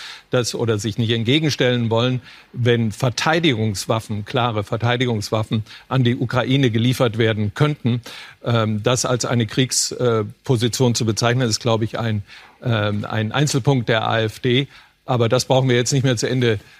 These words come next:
äh, zu diskutieren. Der Wahlkampf beginnt. Wir haben Ihre Ausgangsposition gehört. Guten Abend, Herr Kropalla.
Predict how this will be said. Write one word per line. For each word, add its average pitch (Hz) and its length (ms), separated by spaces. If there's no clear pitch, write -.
äh, 120 200
zu - 160
diskutieren. 143 840
Der 127 100
Wahlkampf 135 460
beginnt. 143 440
Wir 120 140
haben 117 160
Ihre 110 180
Ausgangsposition 117 1000
gehört. 120 380
Guten 113 200
Abend, 104 220
Herr 110 120
Kropalla. 98 400